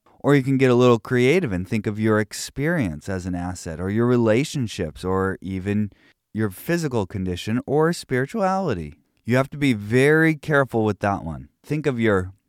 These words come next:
health, wealth, and prosperity gospel types that use Christianity as a means of earthly gain. Think of those taking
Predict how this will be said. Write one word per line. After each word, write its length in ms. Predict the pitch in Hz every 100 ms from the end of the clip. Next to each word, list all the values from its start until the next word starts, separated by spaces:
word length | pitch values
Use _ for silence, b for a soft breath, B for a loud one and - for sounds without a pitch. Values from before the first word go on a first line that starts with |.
| -
health, 340 | 127 117 113
wealth, 360 | 107 113 113 113
and 220 | 90 87
prosperity 640 | 107 104 - 123 127 123
gospel 480 | 90 92 95 104 98
types 420 | 90 85 78 - -
that 160 | 120 98
use 440 | 110 131 139 117
Christianity 840 | - 156 - 117 110 147 143 107
as 120 | 98
a 60 | 101
means 400 | 110 131 139 120
of 180 | 101 87 -
earthly 600 | 113 135 143 - 101 92
gain. 600 | 85 113 113 80 - - _
Think 160 | - 185
of 120 | 185
those 200 | 156 131
taking 540 | - 139 135 131 113